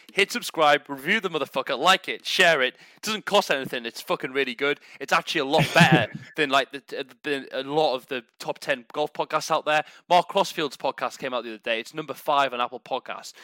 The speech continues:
Speaker 1: and it is fucking
Speaker 2: Fuck.
Speaker 1: shit. He's a geek.
Speaker 2: <laughs>
Speaker 1: He's a dork. He, he, he, he comes out with, look,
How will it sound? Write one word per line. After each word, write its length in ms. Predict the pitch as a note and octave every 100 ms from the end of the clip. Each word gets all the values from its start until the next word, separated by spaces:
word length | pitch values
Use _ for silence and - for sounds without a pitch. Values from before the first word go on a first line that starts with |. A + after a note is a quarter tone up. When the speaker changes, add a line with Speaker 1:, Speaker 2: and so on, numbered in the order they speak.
| -
Speaker 1:
and 140 | - D3
it 160 | F3
is 100 | C3
fucking 460 | - - C#3+ C#3+ -
Speaker 2:
Fuck. 160 | - -
Speaker 1:
shit. 460 | - - G2+ - _ _ _
He's 160 | D3 C3
a 60 |
geek. 200 | - D3+
Speaker 2:
<laughs> 720 | - D4+ - C4+ C4+ B3+ A3 -
Speaker 1:
He's 160 | A3+
a 100 | D#3+ A3+
dork. 360 | F3+ G3+ F#3+ -
He, 140 | D#3 D#3
he, 180 | D3+ C3
he, 140 | D3 C#3+
he 100 | D3+
comes 220 | F3 D#3+
out 120 | D#3
with, 160 | C3 -
look, 140 | D3+